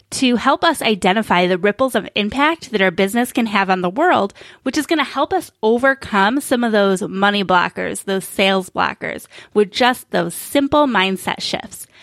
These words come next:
It's a great episode that everybody should take the time to listen to, so if you missed it last week, make sure you go back and check it out. Next week,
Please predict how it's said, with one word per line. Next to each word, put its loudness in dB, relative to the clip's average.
It's -6
a -6
great 0
episode 0
that -4
everybody 2
should 0
take -4
the -10
time -2
to -8
listen -2
to, -2
so 0
if -2
you 0
missed -4
it -6
last -2
week, -2
make 0
sure 2
you 0
go 2
back 0
and -4
check -6
it -4
out. 0
Next -2
week, 0